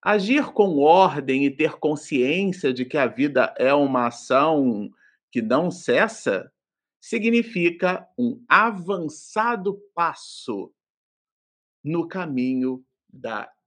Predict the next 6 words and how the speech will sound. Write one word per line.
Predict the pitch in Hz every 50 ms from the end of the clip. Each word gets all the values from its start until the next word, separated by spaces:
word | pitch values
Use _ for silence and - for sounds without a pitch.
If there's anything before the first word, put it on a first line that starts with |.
| _ -
evolução." | 147 165 175 180 165 135 113 107 104 113 123 127 127 123 123 123 - - - - 104 82 80 73 - - _ _ _ _ _ _ _ _ _ _ _ _ _ _ _ _ _ _ _ _ _ _ _ _ _
Com | - 135 123 117 110
estas | 107 110 - - 117 104
reflexões | 104 123 131 131 135 - 151 143 143 143 - - - - 147 151 170 160 143
de | 131 139 147
Joana, | 151 170 185 175 151 147 147 151 156 160 170 180 180 180